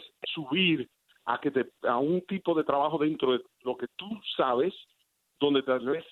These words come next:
te conviertes en chofer comercial o de carga tóxica, donde te pagan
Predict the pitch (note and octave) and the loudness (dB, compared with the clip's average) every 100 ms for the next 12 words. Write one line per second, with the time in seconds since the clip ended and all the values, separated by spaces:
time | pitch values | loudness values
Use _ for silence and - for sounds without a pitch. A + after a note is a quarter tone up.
0 | - - C#3 - B2 C3 C#3 C#3+ D3 C3+ | -18 -6 -6 -2 0 2 2 0 0 0
1 | A#2+ - A2 D3 - C#3 A2 - - D#3 | -2 -6 -2 -2 0 0 0 -4 -2 0
2 | C#3 G2+ E2 _ _ - _ C3+ B2+ A#2 | 0 -2 -8 _ _ -20 _ 0 2 2
3 | D3 D#3 C#3 - F3 - A#2 G#2+ A2 A2+ | 0 2 0 0 -4 -4 -6 -4 -4 -6
4 | G#2 A2 - C#3 D3+ C3+ | -4 -4 0 0 0 -2